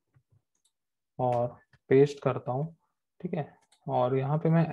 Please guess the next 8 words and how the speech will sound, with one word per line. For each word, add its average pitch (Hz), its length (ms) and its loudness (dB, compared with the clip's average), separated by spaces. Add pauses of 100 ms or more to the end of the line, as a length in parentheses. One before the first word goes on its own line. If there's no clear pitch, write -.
(280)
वन 156 240 4
की 170 80 2
जगह 143 240 4
कर 131 160 0
दूंगा 127 300 -2
टू, 110 200 -6 (2250)
ठीक 147 100 -6
है, 165 80 0